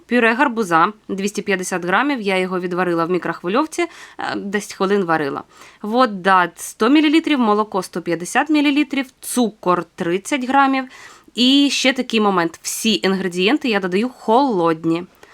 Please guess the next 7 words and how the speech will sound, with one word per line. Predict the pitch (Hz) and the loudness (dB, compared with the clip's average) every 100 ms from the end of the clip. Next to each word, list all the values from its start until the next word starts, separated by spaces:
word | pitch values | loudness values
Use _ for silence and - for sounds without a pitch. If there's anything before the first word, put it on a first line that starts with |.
| - _ | -20 _
Все | - - 226 | -12 -2 0
поєднала, | 220 214 214 214 196 240 240 214 | 0 0 0 0 0 4 4 2
помішала, | 208 190 185 196 311 392 381 403 - _ | 0 -2 -2 0 4 4 6 2 0 _
додаю | 208 208 220 262 | -4 0 2 0
борошно | 233 196 185 196 - 247 | -2 -2 -2 -2 -4 -4
шістсот | 262 - 208 180 - 247 311 254 | -4 -4 -6 -6 -6 0 0 0
грам. | - 185 170 151 | -4 0 2 2